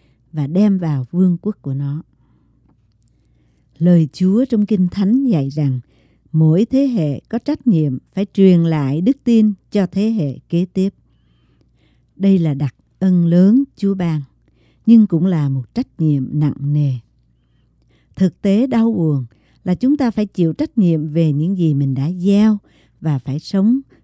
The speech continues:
với kết quả mà chúng ta gặt. Chúng ta không thể gieo hột giống theo Chúa nửa vời, vô kỷ luật, ham mê trần gian, và rồi trông mong sẽ mất mùa trong thế hệ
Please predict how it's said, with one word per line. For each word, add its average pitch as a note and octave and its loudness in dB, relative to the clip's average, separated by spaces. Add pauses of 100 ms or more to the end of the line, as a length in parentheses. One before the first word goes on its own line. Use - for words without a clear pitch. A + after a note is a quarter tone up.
với G3+ -4
kết - -6
quả C#3+ -4
mà F3 -6
chúng F3 -4
ta D#3 -4
gặt. C3+ -6 (1080)
Chúng B3+ -2
ta C4+ -2
không B3+ 0
thể F3 0
gieo A3+ 0
hột E3+ -2 (100)
giống A3+ 0 (400)
theo A3+ -2
Chúa A3+ 0 (100)
nửa D#3 0
vời, D3 -2
vô A#3 0 (100)
kỷ D3+ -2
luật, F3 -2 (300)
ham B3 2
mê B3 4
trần C#3+ -2
gian, F3+ -2 (800)
và F#3 0
rồi F3+ 4
trông A#3+ 4
mong A#3 2 (300)
sẽ D#3+ -4
mất A3+ 0
mùa D3 2 (260)
trong D#3 -4
thế F#3+ -4
hệ C#3+ -4